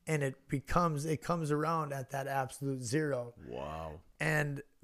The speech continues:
Speaker 1: also it starts to pull apart to a point where you actually start to get so cold now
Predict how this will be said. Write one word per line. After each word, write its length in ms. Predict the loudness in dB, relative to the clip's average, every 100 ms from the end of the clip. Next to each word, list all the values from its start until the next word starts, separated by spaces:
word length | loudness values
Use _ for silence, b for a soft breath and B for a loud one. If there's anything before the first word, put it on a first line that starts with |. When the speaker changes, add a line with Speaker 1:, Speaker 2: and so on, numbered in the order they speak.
| 0
Speaker 1:
also 500 | 4 6 6 8 8
it 100 | 6
starts 340 | 4 4 4
to 80 | -2
pull 380 | -2 2 6 6
apart 420 | 6 6 6 4
to 120 | 2
a 60 | 2
point 360 | 2 -2 -2
where 120 | -2 0
you 260 | 2 4
actually 320 | 4 2 -2
start 280 | -4 0 2
to 60 | 2
get 200 | 0 0
so 440 | -2 4 4 4 0
cold 500 | 2 6 6 6 4
now 440 | 2 2 0 -2